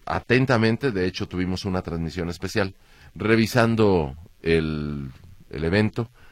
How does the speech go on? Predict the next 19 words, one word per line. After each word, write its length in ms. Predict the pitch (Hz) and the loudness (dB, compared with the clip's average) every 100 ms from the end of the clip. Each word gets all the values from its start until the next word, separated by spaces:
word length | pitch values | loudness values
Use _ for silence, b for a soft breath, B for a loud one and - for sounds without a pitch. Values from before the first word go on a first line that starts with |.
| b | b
Sábado 600 | - 117 101 104 101 98 | -2 2 4 4 2 0
once 240 | 95 104 | -2 -2
de 100 | 90 | 0
la 100 | 82 | 0
mañana, 380 | 78 98 113 117 | 0 0 2 2
empezó 720 | 107 92 101 95 92 85 76 - | 2 0 -2 0 0 -2 -4 -10
como 240 | - 143 113 | -6 -2 0
once 280 | 104 107 92 | 0 -2 -2
diez. 440 | 101 117 - - b b b b b | -2 -4 -8 -20 b b b b b
El 560 | - 92 95 92 92 90 | -4 0 2 2 0 -2
discurso, 560 | 92 - 117 117 - 104 | -4 -2 0 0 2 0
hay 100 | 95 | 0
que 520 | 95 90 85 76 76 | 0 0 0 0 -2
agradecer, 580 | 78 87 87 - 110 104 | -2 -2 -2 2 0 2
fue 300 | 98 90 87 | 0 2 0
más 200 | 90 90 | -2 -4
o 60 | |
menos 260 | 87 80 71 | -6 -6 0
breve, 380 | 113 123 139 | 2 2 0